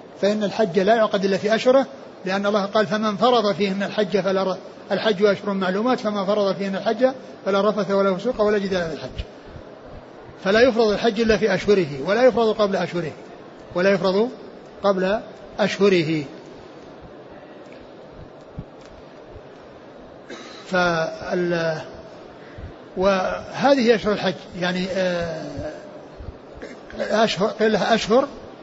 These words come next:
ومع أنها لم ت-، ل-، ل-، ليست، آه، لا تبلغ ثلاثة أشهر، والجمع يطلق على أقل من الثلاثة، يطلق على أقل من الثلاثة،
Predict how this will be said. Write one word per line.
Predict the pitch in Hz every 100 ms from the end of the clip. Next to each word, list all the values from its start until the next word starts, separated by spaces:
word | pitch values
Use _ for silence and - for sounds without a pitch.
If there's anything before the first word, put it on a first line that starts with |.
| - - - - - - -
ومع | 196 202 208 196
أنها | 220 214 208
لم | 247 277
ت-، |
ل-، | 269 220 233 233
ل-، | 247
ليست، | 240 269 247 226
آه، | 214 202 190 180 180 190 196 - 180 180
لا | 240
تبلغ | 240 254 240 196
ثلاثة | 208 190 196
أشهر، | 170 139 - - - - - - - - - - - - - - - - - - -
والجمع | 220 233 214 196 - - - - - - - - 254 226 214 247 254 - - - - - - - - - - -
يطلق | 294 302 202 196
على | 190 214 202 202 - -
أقل | 233 226 220
من | 214 202
الثلاثة، | - 196 196 165 143 - - - - - - - - -
يطلق | 208 196 185
على | 175 190
أقل | 202 202 240 208
من | 190
الثلاثة، | - 185 185 156